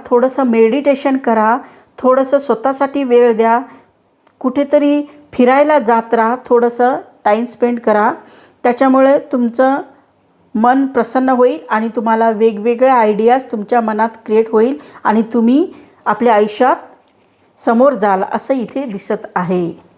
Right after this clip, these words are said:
तुम्ही स्त्री असो, पुरुष असो, कोणीही असो, पण तुमची जी प्रगती होणार आहे ती खूप चांगली होणार आहे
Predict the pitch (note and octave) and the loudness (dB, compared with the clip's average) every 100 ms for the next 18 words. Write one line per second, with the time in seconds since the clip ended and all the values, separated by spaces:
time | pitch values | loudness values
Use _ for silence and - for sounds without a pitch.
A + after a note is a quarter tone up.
0 | _ - _ _ _ _ _ _ _ _ | _ -20 _ _ _ _ _ _ _ _
1 | _ _ _ _ C#4 C4+ C#4+ C#4+ D4 - | _ _ _ _ 2 4 4 4 0 -4
2 | - _ _ _ - - B3+ D4+ B3+ - | -18 _ _ _ -18 -6 -2 0 0 0
3 | C#4 C#4 B3 C#4+ D4 B3 B3 B3+ C4 - | 0 0 -2 -2 -2 -4 0 -2 -2 0
4 | B3 C4 D4 C4+ - A#3+ D4+ - - _ | 0 2 0 0 0 0 0 -6 -20 _
5 | C#4+ C4+ B3 C4+ B3 - - C#4 A3 C#4 | 0 0 -2 -2 -2 -4 -2 -2 -2 0
6 | D4 D#4 D#4 - _ _ _ _ _ A#3 | 0 -2 -8 -18 _ _ _ _ _ 0
7 | A3 C4+ C4+ D#4 B3+ A#3+ A#3+ A#3 A3+ A3 | 2 2 2 0 2 4 4 2 0 -2
8 | F#3+ - - C4+ G#3 - _ _ _ _ | -4 -10 -8 -8 -8 -18 _ _ _ _
9 | - C4 - - A#3 A3+ C#4 B3 A3 G3+ | -8 -6 -2 0 0 0 0 0 2 2
10 | G#3 | 2